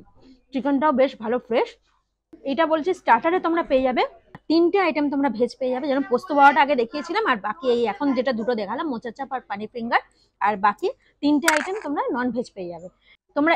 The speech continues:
এই বাফেটটাতে আসলে, এই বাফেটের প্রাইসটা বলি নাইন নাইন নাইন, বাফেটের একজনের নাইন নাইন নাইন তোমরা পে করে unlimited খাও। আর যদি তোমরা তার সাথে দুশো টাকা আমার অ্যাড করো, তাহলে তোমরা এই starter আইটেমগুলো পেয়ে যাবে।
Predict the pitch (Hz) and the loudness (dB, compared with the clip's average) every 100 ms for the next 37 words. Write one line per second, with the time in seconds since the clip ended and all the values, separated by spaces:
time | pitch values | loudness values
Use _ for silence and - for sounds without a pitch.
0 | 330 311 254 247 294 262 - 294 220 - | 2 0 2 0 -2 -6 -4 -4 -4 -6
1 | 254 392 247 233 214 - 262 214 - 214 | -6 -4 -4 -2 -2 -2 -4 -4 -2 0
2 | 262 - 302 285 339 494 233 240 302 277 | 0 -2 -6 -6 -6 -6 -6 -2 -2 -2
3 | 226 214 220 294 508 _ _ - _ _ | -4 -6 -4 -4 -6 _ _ -20 _ _
4 | _ _ 226 - 247 - 269 240 233 277 | _ _ 0 0 -4 -4 -4 -4 -2 -2
5 | 508 - - - - 247 269 294 285 277 | -2 -2 -4 -6 -8 -4 0 0 0 0
6 | 269 294 285 247 262 247 226 269 440 480 | 0 -2 0 -2 0 0 2 0 0 0
7 | 240 277 339 349 311 - 233 415 - - | 0 2 2 0 -2 -4 -2 -2 -4 -20
8 | - - 208 220 214 294 392 381 240 226 | -10 -4 -2 -2 -2 0 2 0 -4 -4
9 | - 294 - 277 208 254 254 262 381 240 | 2 2 2 -6 -6 -4 -4 -4 -4 -6
10 | - 214 226 - _ - 233 _ 214 262 | -8 -12 -14 -16 _ -14 -14 _ -2 0
11 | 605 - - 254 285 330 285 311 247 269 | -2 -6 -10 0 2 2 2 0 -2 -4
12 | 311 - 196 254 254 302 311 370 440 - | -4 -2 2 4 4 2 -2 -2 -2 -4
13 | 190 165 170 | -6 -10 -18